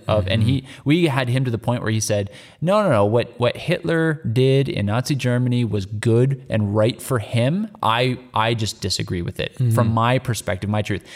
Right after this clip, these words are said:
Speaker 1: And how do you respond to those kinds of people who are,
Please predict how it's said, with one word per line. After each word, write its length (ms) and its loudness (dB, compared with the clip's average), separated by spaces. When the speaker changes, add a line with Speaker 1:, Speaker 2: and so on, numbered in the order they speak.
Speaker 1:
And 220 -2
how 240 -2
do 80 -2
you 140 -2
respond 500 -2
to 80 0
those 280 0
kinds 260 -4
of 80 -8
people 320 -6
who 200 -4
are, 240 -2